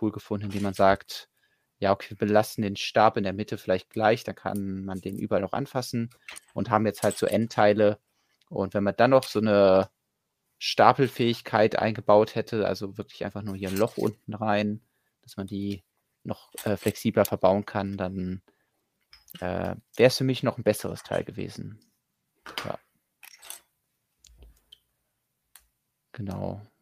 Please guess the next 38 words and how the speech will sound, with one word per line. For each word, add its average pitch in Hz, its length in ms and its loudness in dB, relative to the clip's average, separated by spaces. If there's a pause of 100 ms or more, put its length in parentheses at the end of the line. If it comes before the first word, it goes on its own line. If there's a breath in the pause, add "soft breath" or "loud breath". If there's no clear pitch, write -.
weil, 101 400 -10 (240)
ja, 98 140 2
jetzt 98 200 0
hat 117 100 2
das - 280 -6
Endstück 113 580 0
halt 101 180 0
nur 117 100 0
eine 104 200 2
Connection, 120 580 -4
also 98 280 -6
man, 98 440 -8
ich - 120 -20
gehe 95 100 -2
jetzt - 100 -10
mal 92 60 -6
davon - 220 -4
aus, - 140 -4
dass - 160 -8
hier 101 120 -6
so 104 80 -6
eine 98 80 -6
kleine 101 320 -6
Bar 120 260 8
dran 117 260 2
ist, - 300 -4 (340 soft breath)
die 110 80 -6
dann 98 100 -2
dieses 101 180 -6
Kerzenelement 107 680 0
geht 104 220 -4
und 98 120 -12
das - 100 -12
Kerzenelement 98 600 -2
geht 98 180 -8
dann 95 140 -6
in 95 100 -8
diesen 95 420 -8